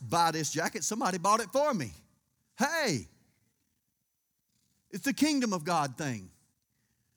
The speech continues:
Seek the kingdom. That's why we're preaching on the kingdom. But one thing I forgot to mention last Sunday, uh, listen, I wanna, I wanna reiterate this. You see, we have freedom in the kingdom of God to do things,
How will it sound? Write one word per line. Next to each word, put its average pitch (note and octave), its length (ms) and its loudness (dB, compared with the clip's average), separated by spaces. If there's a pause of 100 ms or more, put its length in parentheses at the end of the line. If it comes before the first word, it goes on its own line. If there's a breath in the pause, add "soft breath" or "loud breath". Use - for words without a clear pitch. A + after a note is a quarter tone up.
(120)
Seek - 340 -2
the G#3+ 80 -6
kingdom. D3+ 560 -2 (480)
That's D3 140 -8
why G#3 140 -4
we're D#3+ 120 -6
preaching F#3 360 -4
on B2 160 -6
the A#2 60 -8
kingdom. F#2+ 420 -10 (760 soft breath)
But G3+ 180 -2
one C4 180 -2
thing B3 200 -2
I A3 120 0
forgot F#3+ 500 0
to F3 100 -4
mention F3+ 400 -4
last G3 460 0
Sunday, D3 440 -4 (460 soft breath)
uh, D3 380 -2 (240 soft breath)
listen, F3+ 340 -2
I E3 80 0
wanna, G3 320 -4
I F3 60 -4
wanna G#3+ 200 -6
reiterate F#3 600 -2
this. A#2 440 -8 (640 loud breath)
You G3+ 100 -2
see, A#3+ 220 0
we G#3+ 200 -2
have A3 240 2
freedom G3 300 0
in F3+ 80 -2
the D#3+ 60 -4
kingdom F#3 340 -4
of C#3 120 -6
God G3 300 -2
to D3+ 80 -4
do F#3+ 280 -2
things, A#2+ 640 -6